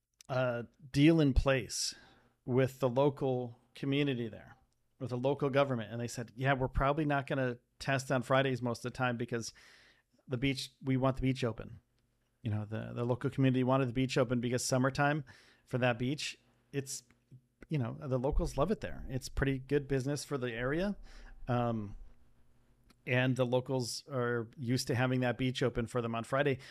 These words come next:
but eight A M to four P M on Friday. Monday,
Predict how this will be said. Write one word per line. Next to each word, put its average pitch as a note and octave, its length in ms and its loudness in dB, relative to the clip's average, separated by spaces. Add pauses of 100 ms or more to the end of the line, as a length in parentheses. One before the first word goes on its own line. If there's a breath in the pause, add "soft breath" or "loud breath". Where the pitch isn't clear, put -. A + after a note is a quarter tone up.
(180 loud breath)
but D3 240 0
eight E3 180 2
A G#3 140 0
M G3+ 100 0
to G3 120 -2
four F#3 240 -2
P F3+ 200 2
M F#3+ 160 -2
on A#2 140 -4
Friday. D#3 440 -4 (360 soft breath)
Monday, D3 480 4